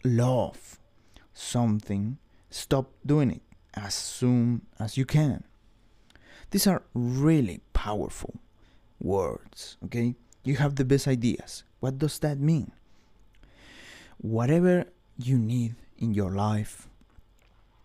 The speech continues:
whatever solution to your challenges you need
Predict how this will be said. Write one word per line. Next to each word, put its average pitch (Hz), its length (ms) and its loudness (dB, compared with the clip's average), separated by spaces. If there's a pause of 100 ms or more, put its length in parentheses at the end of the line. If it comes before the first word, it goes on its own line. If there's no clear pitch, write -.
(880)
whatever 127 500 2
solution 123 960 0 (240)
to 117 120 2
your 98 300 0
challenges 113 960 0 (1000)
you 107 180 0
need 110 400 0